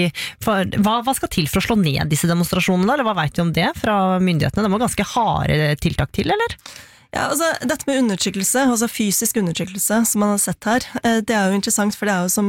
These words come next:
Speaker 2: eh, Trym peker på, det er et tveegget, eh, sverd. Noen ganger så lykkes myndighetene, fordi de først og fremst genererer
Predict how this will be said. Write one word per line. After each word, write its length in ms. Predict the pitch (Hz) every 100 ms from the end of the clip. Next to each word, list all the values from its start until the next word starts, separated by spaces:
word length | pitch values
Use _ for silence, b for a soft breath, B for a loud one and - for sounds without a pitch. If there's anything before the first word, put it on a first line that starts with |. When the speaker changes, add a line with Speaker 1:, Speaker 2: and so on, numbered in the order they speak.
| 196
Speaker 2:
eh, 160 | 196
Trym 200 | 190 190 180
peker 240 | 165 -
på, 100 | 208 208
det 80 |
er 160 | 185 170
et 80 | -
tveegget, 640 | 196 160 175 180 180 -
eh, 240 | 180 180 180
sverd. 380 | - 220 254 - B B B 302
Noen 240 | 285 214
ganger 240 | 214 277
så 100 | - 254
lykkes 320 | 226 - -
myndighetene, 460 | 196 165 165 - 196 - -
fordi 220 | 233 247
de 80 | 202
først 240 | 180 -
og 80 | 202
fremst 320 | - 180 -
genererer 540 | 196 190 185 - 185